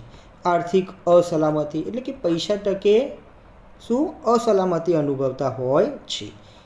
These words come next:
સમય કેમ પસાર કરવો એ સમય, સમસ્યા, તો વૃદ્ધાવસ્થા દરમિયાન વૃદ્ધ વ્યક્તિને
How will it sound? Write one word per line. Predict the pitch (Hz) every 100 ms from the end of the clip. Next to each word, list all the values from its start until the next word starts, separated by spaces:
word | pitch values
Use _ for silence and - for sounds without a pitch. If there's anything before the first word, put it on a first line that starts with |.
| -
સમય | - 151 175 180
કેમ | 185 180
પસાર | 180 156 165 156
કરવો | 156 151 151
એ |
સમય, | 147 151 143 135 156 - -
સમસ્યા, | 151 147 143 143 127 131 - - -
તો | 285
વૃદ્ધાવસ્થા | 185 185 202 214 226 214 208 - 208
દરમિયાન | 190 180 180 185 196 269 320 - - - - - - - - - - - -
વૃદ્ધ | 139 196 196
વ્યક્તિને | 170 160 - 180 180 240 320